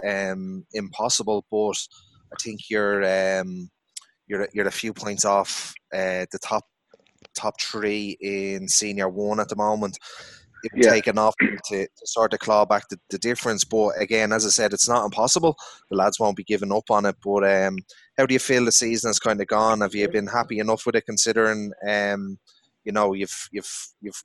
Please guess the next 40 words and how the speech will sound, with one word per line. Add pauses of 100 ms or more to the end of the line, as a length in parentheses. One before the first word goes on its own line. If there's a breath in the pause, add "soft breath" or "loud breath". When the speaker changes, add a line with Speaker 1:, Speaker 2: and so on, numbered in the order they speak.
Speaker 1:
come
down
from
the
senior, (100)
senior
division? (100)
Um, (280 soft breath)
was
it
last
Speaker 2:
Yeah.
Speaker 1:
year
or
the
year
before? (840 soft breath)
Speaker 2:
La-,
no,
last
year. (720)
Speaker 1:
Last
year,
yeah,
yeah.
So
obviously,
it's,
it's, (380 loud breath)
you
know,
it'd
be
very
difficult
to
come
straight
back
up.